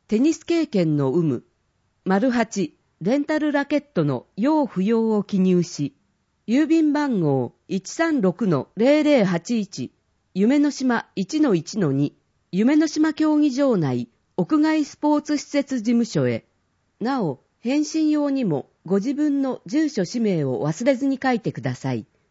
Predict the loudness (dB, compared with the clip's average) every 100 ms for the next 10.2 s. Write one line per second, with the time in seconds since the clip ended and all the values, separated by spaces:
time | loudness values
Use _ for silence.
0 | _ _ -4 -2 -2 -4 -2 -2 -2 -6
1 | -2 0 2 0 0 -2 0 0 0 0
2 | -2 -4 -2 -2 -2 -4 -4 -10 _ _
3 | _ _ _ -4 0 0 0 0 -2 _
4 | _ _ -4 -2 0 2 2 2 2 0
5 | 0 0 0 -2 -10 _ 0 2 2 -4
6 | -4 -2 0 0 0 0 -2 -10 -10 _
7 | _ _ _ _ _ _ _ _ _ _
8 | _ _ _ _ _ _ _ _ _ _
9 | -4 2 2 2 0 -2 0 0 0 0
10 | -2 -8